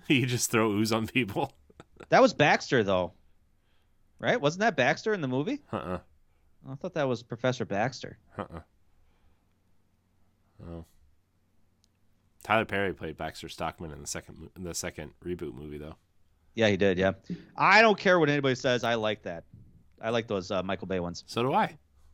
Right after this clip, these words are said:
Speaker 2: They were decent. I mean, they were
Speaker 1: Uh, the
Speaker 2: good.
Speaker 1: second one was be-, way better than the first
Speaker 2: Yeah.
Speaker 1: one.
Speaker 2: Agreed. Agreed.
Speaker 1: But, uh, yeah, who else could we see? Pa-, what if the Power Rangers show up? 'Cause there was that weird crossover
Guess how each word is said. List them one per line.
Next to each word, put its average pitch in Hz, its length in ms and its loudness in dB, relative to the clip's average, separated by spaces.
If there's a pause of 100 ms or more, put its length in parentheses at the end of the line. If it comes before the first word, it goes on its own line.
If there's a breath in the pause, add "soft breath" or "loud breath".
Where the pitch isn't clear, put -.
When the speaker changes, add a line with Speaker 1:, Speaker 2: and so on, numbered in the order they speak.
(240 loud breath)
Speaker 2:
They 294 100 0
were 143 80 4
decent. 110 400 0 (840)
I - 40 -10
mean, 151 120 2
they 214 60 10
were 240 60 10
Speaker 1:
Uh, - 40 4
the 294 60 8
Speaker 2:
good. - 100 4
Speaker 1:
second 160 320 6
one 107 200 2
was 87 160 -4
be-, - 200 -6
way 101 300 0
better 82 380 -4 (120)
than 90 80 -12
the 82 80 -12
first 85 200 -10
Speaker 2:
Yeah. 101 140 0
Speaker 1:
one. 69 120 -12 (300)
Speaker 2:
Agreed. 101 320 -8 (360)
Agreed. 85 260 -10 (600)
Speaker 1:
But, 76 200 -12
uh, 71 260 -10 (920)
yeah, 90 180 -14
who 160 220 -8
else 165 200 -6
could 139 200 -6
we 101 100 -4
see? 71 340 -8 (1000)
Pa-, - 200 -6
what 104 220 2
if 117 60 -4
the 98 60 -8
Power 110 280 6
Rangers 82 280 -4
show 73 240 -8
up? 73 160 -12 (300)
'Cause 87 160 -8
there 92 140 -2
was 82 80 -6
that - 260 -8
weird 92 280 -4
crossover 82 600 -4